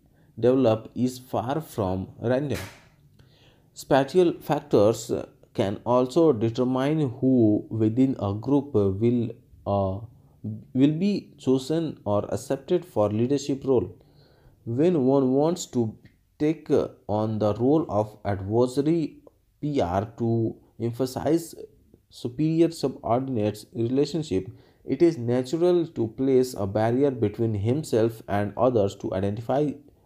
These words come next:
a we they distinction.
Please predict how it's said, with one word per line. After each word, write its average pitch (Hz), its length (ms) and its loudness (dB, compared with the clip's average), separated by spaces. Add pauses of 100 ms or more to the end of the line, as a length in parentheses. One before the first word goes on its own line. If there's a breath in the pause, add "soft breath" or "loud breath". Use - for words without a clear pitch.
(120)
a 92 300 2
we 135 460 -4
they 107 460 2 (380 loud breath)
distinction. 113 680 -4